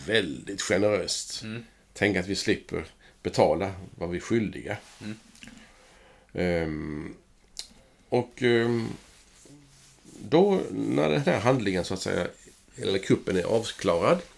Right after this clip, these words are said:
Speaker 2: Mm.
Speaker 1: där vår text del ett nästan slutar, så kan man tänka sig att den rike mannen funderar, hur ska han tackla det som har hänt nu?
Speaker 2: Mm.
Speaker 1: Eh,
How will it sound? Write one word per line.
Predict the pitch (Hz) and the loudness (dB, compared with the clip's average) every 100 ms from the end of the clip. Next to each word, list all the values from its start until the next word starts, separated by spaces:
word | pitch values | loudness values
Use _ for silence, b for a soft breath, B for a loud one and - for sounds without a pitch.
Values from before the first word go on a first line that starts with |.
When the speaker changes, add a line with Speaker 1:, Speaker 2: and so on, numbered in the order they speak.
| - | -18
Speaker 2:
Mm. | 120 131 B | -12 -12 B
Speaker 1:
där | - 113 | 0 4
vår | 107 | 4
text | - 113 - - - - - - - | 4 -2 -2 -4 -2 -4 -4 -12 -14
del | - 98 104 | -4 0 2
ett | 104 - - | 2 0 -4
nästan | 107 - - 82 | -4 -2 -4 -4
slutar, | - 123 139 - 139 185 - b b b b b b b | 0 0 -2 0 0 0 -4 b b b b b b b
så | - | -6
kan | 127 131 | 2 6
man | 120 | 6
tänka | 110 139 123 95 | 6 2 2 2
sig | - 92 92 | 2 2 2
att | 87 - - b b b b b b b | 0 -6 -16 b b b b b b b
den | 101 | 0
rike | 98 107 110 | 2 2 4
mannen | 117 107 82 90 | 4 4 2 0
funderar, | - 151 156 95 85 80 - - | 2 2 4 4 2 -2 -6 -8
hur | 101 120 | 0 0
ska | - 117 | 0 -2
han | 110 98 | 0 -2
tackla | - 123 - - 87 | 0 -2 -2 -4 -4
det | |
som | 90 113 | -2 -4
har | 104 | -2
hänt | 135 175 101 - | 2 2 0 -6
nu? | - - 120 - - | -6 -6 -8 -10 -14
Speaker 2:
Mm. | 120 127 _ b b b b b b b - | -12 -12 _ b b b b b b b -8
Speaker 1:
Eh, | - 101 | -2 0